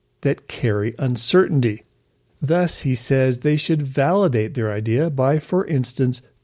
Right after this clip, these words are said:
doing market research or building what entrepreneurs call a minimum viable product, a prototype that they can show to real-world customers to see what they think and maybe can buy right away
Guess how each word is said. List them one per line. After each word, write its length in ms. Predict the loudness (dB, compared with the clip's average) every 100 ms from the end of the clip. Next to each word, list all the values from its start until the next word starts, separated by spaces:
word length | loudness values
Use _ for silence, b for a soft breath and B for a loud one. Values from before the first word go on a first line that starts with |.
| -2
doing 280 | 0 2 2
market 360 | 2 0 -2
research 440 | 0 0 2 0 0
or 160 | -2 0
building 420 | 2 2 2 2
what 180 | 0 -2
entrepreneurs 720 | -4 -2 -4 -2 0 2 0
call 420 | 0 0 2 0 -2
a 120 | -2
minimum 580 | 0 2 2 0 -2 -4
viable 440 | -4 -4 -2 -6
product, 440 | -2 2 2 2 -4 B B B
a 80 | -6
prototype 600 | 0 2 2 2 0 0
that 160 | -4
they 120 | -2
can 160 | 0 -2
show 420 | -4 0 2 2
to 180 | 2 -2
real-world 880 | -2 -2 0 2 2 2 2 2 0
customers 500 | -2 -2 0 -2 -2
to 140 | -4
see 240 | -4 0 2
what 100 | 2
they 100 | 0
think 380 | 2 0 0 -4 b b b b b
and 280 | -2 0 2
maybe 360 | 2 2 0 -2
can 200 | -2 0
buy 200 | 0 0
right 300 | 0 -2 0
away 480 | 2 2 2 -2